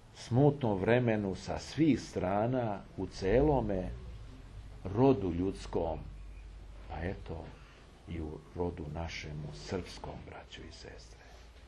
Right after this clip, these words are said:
Onom rodu, ovom rodu koji je ugnjetavan i ugnjetavan bio i jeste, Verovatno će i biti, jer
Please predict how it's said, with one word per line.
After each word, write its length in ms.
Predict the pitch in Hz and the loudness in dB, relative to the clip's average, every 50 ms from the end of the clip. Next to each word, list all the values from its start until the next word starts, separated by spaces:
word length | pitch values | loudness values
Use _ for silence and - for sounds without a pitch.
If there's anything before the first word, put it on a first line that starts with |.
| - - - - - - - - - - - | -20 -20 -20 -20 -20 -20 -20 -20 -20 -12 -4
Onom 420 | 101 104 110 117 113 107 95 87 | 0 2 4 4 4 2 2 0
rodu, 480 | 87 95 104 113 123 120 120 113 101 95 95 - - - - - - - - - - - - - | 2 2 4 4 2 0 -2 -4 -6 -6 -8 -12 -14 -12 -12 -12 -12 -12 -18 -18 -18 -16 -8 -4
ovom 320 | - 98 104 101 98 95 92 | -2 -2 0 0 -2 -2 -2
rodu 400 | 98 101 104 104 98 101 92 90 - | 0 2 0 0 0 -2 -4 -6 -6
koji 300 | - 95 95 92 90 92 | -6 -6 -4 -2 -2 -2
je 260 | 92 87 85 90 - - - - - - - - - - - - - - - - - - - - - | -2 -4 -6 -6 -8 -14 -18 -20 -20 -20 -20 -20 -20 -20 -20 -20 -20 -20 -20 -20 -20 -20 -20 -16 -10
ugnjetavan 920 | 90 90 80 85 87 90 92 90 - - 101 90 82 82 80 80 80 78 80 - - - - - - - - - - - - - - - - - - - - - - - - | -10 -8 -6 -4 -2 -2 -2 -4 -4 -6 -6 -4 -4 -4 -6 -6 -8 -8 -10 -14 -18 -20 -20 -20 -20 -20 -20 -20 -20 -20 -20 -20 -20 -20 -20 -20 -20 -20 -20 -20 -20 -14 -6
i 120 | 101 95 95 | -2 -2 0
ugnjetavan 1040 | 87 80 82 87 85 85 87 87 - - 87 90 92 95 92 95 90 87 85 85 78 73 76 | 0 -2 -4 -4 -4 -4 -4 -6 -6 -4 -2 -2 -2 -2 -2 -2 -2 -2 -2 -2 -4 -6 -4
bio 360 | 92 104 110 113 107 98 95 92 - - - | -2 0 0 0 0 -4 -6 -10 -12 -8 -6
i 160 | 87 80 82 | -4 -2 0
jeste, 440 | 92 101 101 104 - - - - - - - - - - - - | -2 -2 -2 -6 -10 -14 -16 -16 -16 -16 -16 -18 -18 -20 -18 -10
Verovatno 640 | - - 156 151 156 151 147 135 127 127 123 107 95 | -4 -4 -2 0 0 2 2 2 0 0 -2 -6 -8
će 240 | - - - 92 92 | -8 -8 -6 -6 -6
i 40 | 87 | -4
biti, 440 | 87 120 131 127 127 - - - - - - - - - - - - - - | -2 0 0 0 -2 -6 -12 -12 -12 -12 -12 -14 -14 -14 -16 -16 -12 -4 2
jer 260 | 104 107 104 92 | 4 4 4 4